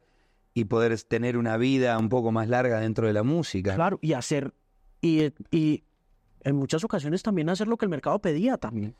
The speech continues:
Speaker 2: ¿no?
Speaker 1: Mirá, yo, yo, yo, a referencia de esto que me preguntás, lo hablo mucho con mi sobrino, con Benja, con quien
Speaker 2: Mm.
Speaker 1: hi-, hi-, hi-, hicimos Las Leyes de la Vida. Eh, y él compone, escribe, está armando su,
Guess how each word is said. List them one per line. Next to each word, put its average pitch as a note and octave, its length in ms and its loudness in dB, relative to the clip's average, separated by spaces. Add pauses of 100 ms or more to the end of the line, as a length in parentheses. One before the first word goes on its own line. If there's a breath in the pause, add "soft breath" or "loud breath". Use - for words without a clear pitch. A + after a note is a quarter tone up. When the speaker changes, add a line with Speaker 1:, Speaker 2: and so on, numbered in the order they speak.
(120)
Speaker 2:
¿no? F#3 140 2
Speaker 1:
Mirá, F#3+ 260 2
yo, E3 180 0
yo, E3 260 0
yo, E3+ 160 0
a D3 220 2
referencia D3+ 400 0
de F#3 40 0
esto F3 180 -2
que D3+ 80 -2
me B2+ 100 -2
preguntás, A#2+ 400 0
lo B2 140 2
hablo B2+ 180 2
mucho B2 260 -2
con G2 100 -2
mi F#2 100 0
sobrino, G2+ 400 2
con F#2+ 120 2
Benja, F#2+ 360 0
con F#2+ 180 -2
quien G2+ 220 -2
Speaker 2:
Mm. - 20 0
Speaker 1:
hi-, F#2+ 240 0
hi-, F#2+ 260 0
hi-, G2 280 -6
hicimos G2 320 0
Las G2 100 0
Leyes G2 260 0
de F#2+ 60 2
la F#2 120 2
Vida. G#2+ 340 2 (640)
Eh, F#2 640 -2
y F#2+ 160 0
él G2 100 2
compone, A2+ 460 0
escribe, A#2+ 400 0
está G#2+ 140 -2
armando G#2+ 400 -2
su, G#2 340 -2